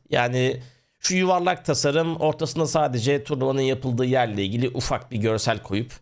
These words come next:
tasarım diye koyuyorlar. Gerçekten bundan artık bıktım. Ekranın sağına soluna getireceğim eski yıllardaki bu harika tasarımlar. Her turnuvaya farklı,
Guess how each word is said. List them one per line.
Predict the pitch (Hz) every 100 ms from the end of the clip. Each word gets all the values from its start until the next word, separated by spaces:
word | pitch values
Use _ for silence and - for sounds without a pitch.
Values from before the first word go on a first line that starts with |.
| _ _ _ -
tasarım | 123 131 98
diye | 107 117
koyuyorlar. | 117 104 92 120
Gerçekten | 113 113 104 95 123 113
bundan | 120
artık | 95 - 117
bıktım. | 113 - 113 - - _ _
Ekranın | 143 - 170
sağına | 160 165 160 160
soluna | 165 156 160
getireceğim | 143 - 147 139 135
eski | 117 - 165
yıllardaki | 160 143 127 110 110 120
bu | 120
harika | 113 120 113 123
tasarımlar. | 120 127 113 117 104
Her | 127 147
turnuvaya | - 139 131 127 120
farklı, | - 117 117 - 139